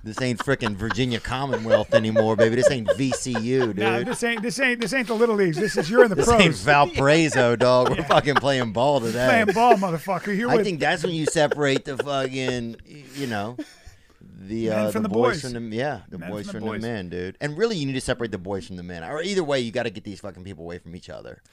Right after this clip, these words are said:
Speaker 2: Uh, uh,
Speaker 1: You know?
Speaker 2: uh, <laughs>
Speaker 1: You know, some animals, they used to have 'em and they would use 'em for their hair, even, even households.
Speaker 2: Yeah.
Speaker 1: And there, there's an article about in the Great Depression where people would, s-, um, not, I don't wanna say sacrifice, but they would discontinue their own animal, their own pet,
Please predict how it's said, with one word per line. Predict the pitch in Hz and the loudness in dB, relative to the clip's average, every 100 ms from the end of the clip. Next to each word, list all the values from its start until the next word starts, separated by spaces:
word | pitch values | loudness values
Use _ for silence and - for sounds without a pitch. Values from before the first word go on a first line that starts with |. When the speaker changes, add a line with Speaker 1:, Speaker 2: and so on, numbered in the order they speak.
| - | -16
Speaker 2:
Uh, | |
uh, | - - - | -12 -10 -8
Speaker 1:
You | 90 | -8
know? | 85 85 101 | -6 -8 -6
Speaker 2:
uh, | 320 175 | -4 0
<laughs> | - - 415 - 381 - - - | 0 -2 -12 -12 -10 -8 -8 -4
Speaker 1:
You | 151 | 0
know, | 226 214 | 2 2
some | - 185 208 | 0 0 0
animals, | 196 214 226 | -2 -2 -2
they | 165 | -2
used | 160 170 180 | -2 -2 -4
to | 160 | 0
have | 147 156 | 0 0
'em | |
and | 151 | -2
they | 143 | -2
would | 131 | -2
use | 123 139 | -2 -2
'em | 123 | -2
for | 127 113 | -4 -2
their | 107 | -2
hair, | 101 117 95 82 - | -2 -4 -6 -8 -10
even, | 131 131 123 - - | -8 -6 -8 -12 -12
even | 131 131 113 | -8 -6 -6
households. | 110 120 - 95 82 92 - _ | -6 -8 -6 -6 -8 -16 -20 _
Speaker 2:
Yeah. | - 160 - | -18 -14 -8
Speaker 1:
And | 120 | -4
there, | 123 135 | -4 -4
there's | 131 131 | -6 -4
an | 135 113 | -4 -4
article | 123 123 131 139 127 | -4 -4 -4 -6 -2
about | 117 113 - | -2 -2 -6
in | 117 | -8
the | |
Great | 90 113 104 | -4 -4 -4
Depression | 95 117 117 - 104 | -8 -6 -6 -8 -10
where | 101 | -10
people | - 110 - 107 104 | -10 -10 -8 -8 -6
would, | 101 98 | -4 -4
s-, | 92 - - | -6 -12 -10
um, | 107 101 98 95 | -8 -6 -6 -8
not, | 113 - | -10 -10
I | 113 | -10
don't | 110 | -8
wanna | 107 | -8
say | - 92 | -10 -12
sacrifice, | - 98 98 110 110 113 - | -6 -6 -6 -6 -4 -4 -6
but | 101 - | -12 -8
they | 101 | -6
would | 95 85 | -8 -6
discontinue | 107 101 104 92 107 98 101 | -8 -6 -10 -10 -10 -8 -6
their | 92 95 | -6 -6
own | 92 | -6
animal, | 87 90 95 104 | -8 -10 -10 -8
their | 92 | -8
own | 92 92 | -8 -10
pet, | - 98 82 | -10 -8 -8